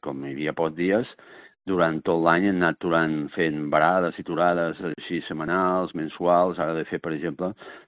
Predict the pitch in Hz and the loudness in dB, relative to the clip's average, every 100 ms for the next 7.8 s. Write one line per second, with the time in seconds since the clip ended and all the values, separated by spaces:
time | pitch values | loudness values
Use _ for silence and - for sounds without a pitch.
0 | - 85 85 78 85 80 82 82 80 82 | -4 -2 -2 -2 -2 0 0 0 0 0
1 | 85 95 104 110 98 87 85 78 82 82 | 0 2 2 2 2 0 -2 0 -2 0
2 | 82 87 78 - 78 90 85 82 85 82 | -2 -2 -6 -6 -2 -2 0 0 0 0
3 | 85 85 78 80 85 92 104 95 - 82 | 0 0 -2 0 0 0 -2 -4 -2 -2
4 | 76 76 71 87 113 71 69 - _ _ | -2 -6 -4 -2 -2 -2 -8 -20 _ _
5 | - - - - 85 78 78 78 85 85 | -18 -18 -20 -8 2 4 4 2 0 0
6 | 82 78 85 85 90 98 85 80 78 78 | 0 0 0 0 0 0 0 0 0 -2
7 | 80 76 78 - 78 92 92 | -2 -4 -8 -6 2 6 6